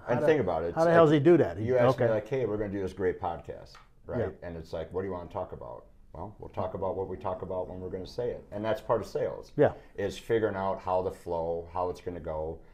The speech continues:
Speaker 2: And you, you figure out, like, a good common with the person, and you just be yourself,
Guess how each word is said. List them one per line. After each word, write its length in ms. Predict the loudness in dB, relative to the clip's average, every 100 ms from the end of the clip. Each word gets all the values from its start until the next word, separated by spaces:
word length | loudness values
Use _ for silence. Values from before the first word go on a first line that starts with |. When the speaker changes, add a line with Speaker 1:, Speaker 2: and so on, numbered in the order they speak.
| -20 -16 -6
Speaker 2:
And 440 | -4 -4 -6 -8
you, 340 | -8 -8 -8 -12 -10
you 120 | -8
figure 380 | -6 -4 2 4
out, 320 | 4 2 -2 -8 -10
like, 280 | -8 -8 -8
a 60 |
good 260 | -4 -4 -6
common 420 | -6 -6 -4 -6
with 140 | -8 -10
the 60 |
person, 600 | -6 -4 -4 -6 -10 -10 -14 -10
and 300 | -6 -6 -6
you 80 |
just 200 | -8 -10 -8
be 100 | -8
yourself, 580 | -8 -4 -2 -2 -4